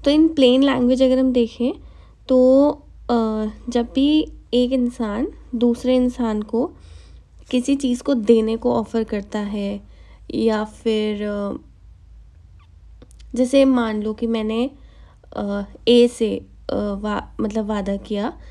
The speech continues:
या फिर मैंने आप एक कोई ऑफर किया कि, अ, "I am going to sell my property in, अ, लखनऊ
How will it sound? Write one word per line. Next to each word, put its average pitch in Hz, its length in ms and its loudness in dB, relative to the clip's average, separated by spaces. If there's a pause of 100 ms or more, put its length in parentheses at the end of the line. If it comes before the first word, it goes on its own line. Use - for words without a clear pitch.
(280)
या 233 100 2
फिर 269 160 4
मैंने 247 420 2
आप 269 280 -2
एक 247 160 2
कोई 277 120 0
ऑफर 226 400 -2
किया 196 320 -8 (380)
कि, 226 420 2 (260)
अ, 196 380 -4
"I 220 200 -2
am 233 80 0
going 226 280 0
to 254 40 0
sell 220 300 -2
my 220 160 -4
property 220 560 -4 (180)
in, 220 260 2
अ, 208 200 -4
लखनऊ 208 540 -4